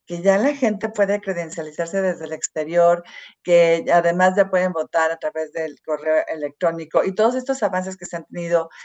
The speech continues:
a lo largo de los años, y que obviamente es gracias al trabajo de todas y cada una de las personas que han estado en esa institución, este, y también, o sea, a mis compañeras consejeras, a los consejeros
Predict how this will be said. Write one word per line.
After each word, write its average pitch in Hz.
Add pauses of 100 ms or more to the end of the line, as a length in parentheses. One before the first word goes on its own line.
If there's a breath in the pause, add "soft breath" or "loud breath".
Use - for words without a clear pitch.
(140 loud breath)
a 170
lo 156
largo 170
de 180
los 156
años, 180 (280 soft breath)
y 180
que 185
obviamente 214
es 190
gracias 202
al 196
trabajo 180
de 180
todas 202
y 185
cada 180
una 185
de 185
las 175
personas 175
que -
han 165
estado 170
en 175
esa 170
institución, 175 (420 loud breath)
este, 156
y 190
también, 185
o 196
sea, 185
a 165
mis 160
compañeras 170
consejeras, 170
a 160
los 147
consejeros 170